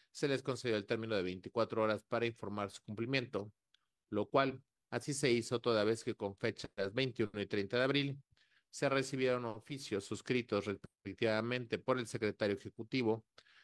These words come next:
del Instituto Electoral y por el auxiliar técnico jurídico de la Comisión Nacional de Honestidad y Justicia de Morena, con los cuales informaron el cumplimiento del ordenado y adjuntaron las constancias correspondientes. Por lo tanto, se ordena archivar el asunto como concluido.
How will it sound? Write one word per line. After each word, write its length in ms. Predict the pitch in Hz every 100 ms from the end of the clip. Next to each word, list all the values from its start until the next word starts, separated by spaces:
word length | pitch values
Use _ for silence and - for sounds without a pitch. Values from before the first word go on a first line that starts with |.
| -
del 120 | 117
Instituto 360 | 107 107 131 120
Electoral 540 | 101 - 135 143 139 139 _ _ -
y 60 | 143
por 140 | 139
el 80 | 131
auxiliar 400 | 113 - 117 113
técnico 400 | - 117 110 101
jurídico 600 | - 120 117 113 - 117
de 220 | 110 113
la 320 | 120 113 113 113
Comisión 380 | 117 110 - 120
Nacional 360 | 110 113 107
de 80 | 104
Honestidad 360 | 101 101 - 95
y 100 | 98
Justicia 400 | 107 - 104 117
de 60 | 117
Morena, 480 | 131 127 117 120 - _ _ _
con 140 | 151
los 160 | 147 135
cuales 360 | 143 110 90
informaron 560 | 120 113 120 117 107 107
el 120 | 110
cumplimiento 560 | 110 123 113 104 104 107
del 100 | 98
ordenado 400 | 104 120 123 123
y 80 | 120
adjuntaron 560 | 104 104 95 107 101
las 160 | 101 -
constancias 560 | 101 90 104 98 107
correspondientes. 960 | - 113 117 - 139 123 113 117 113 - _ _ _ - - -
Por 120 | -
lo 120 | 139
tanto, 340 | 135 113 120
se 140 | 117 113
ordena 300 | 87 101 104
archivar 340 | - 104 104
el 100 | 101
asunto 580 | 90 - 113 107 - 113
como 280 | - 120 117
concluido. 540 | 113 107 98 76 80